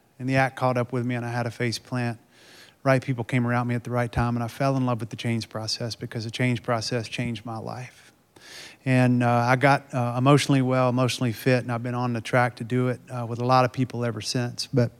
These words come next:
one of the things I've learned along the way, and I'll show you guys really quickly, and I've just, I'm fascinated by, I'm a kind of a neuroscience nerd, so I love the way the brain works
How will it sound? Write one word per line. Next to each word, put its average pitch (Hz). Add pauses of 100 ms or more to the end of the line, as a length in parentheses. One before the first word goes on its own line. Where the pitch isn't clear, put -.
(120)
one 170
of 220
the 175
things 160
I've 131
learned 175
along 120
the 110
way, 113
and 127
I'll 123
show 135
you 131
guys 120
really 113
quickly, 120
and 117
I've 123
just, 123 (760)
I'm 135
fascinated 143
by, 123
I'm 135
a 123
kind 139
of 123
a 113 (140)
neuroscience 123
nerd, 120
so 131
I 131
love 131
the 139
way 131
the 113
brain 123
works 117